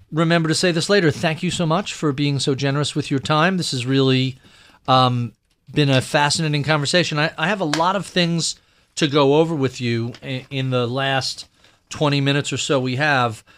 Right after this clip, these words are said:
but there are a few questions that I, I'm just dying to ask you because it's, y-, your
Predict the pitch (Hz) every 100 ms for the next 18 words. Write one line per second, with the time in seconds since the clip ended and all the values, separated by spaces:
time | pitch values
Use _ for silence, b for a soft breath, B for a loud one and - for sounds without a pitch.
0 | b b b - 151 - 185 170 156 131
1 | 208 233 - 190 180 - 165 151 127 151
2 | 143 139 _ 131 - 139 143 131 - 147
3 | 147 143 151 131 123 - 117 104 113 127
4 | 110 120 107 - - - - _ _ _
5 | _ _ _ _ _ - 131 127 156 135
6 | 160 214 254